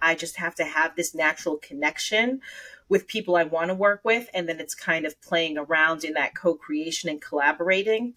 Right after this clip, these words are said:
to see what we develop. One of the most recent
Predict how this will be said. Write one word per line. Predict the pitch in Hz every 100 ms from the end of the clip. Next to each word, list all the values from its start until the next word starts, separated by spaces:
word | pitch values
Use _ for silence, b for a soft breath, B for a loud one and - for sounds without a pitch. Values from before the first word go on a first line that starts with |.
| -
to | -
see | - - 175
what | - 311
we | 302
develop. | 269 - 220 170 147 - B B B
One | 170 165 170
of | 202 196 - _ _ -
the | 170 160 156 170 _ _ _ _ _ - -
most | 196 175 170 - -
recent | 170 196 - 185 165 -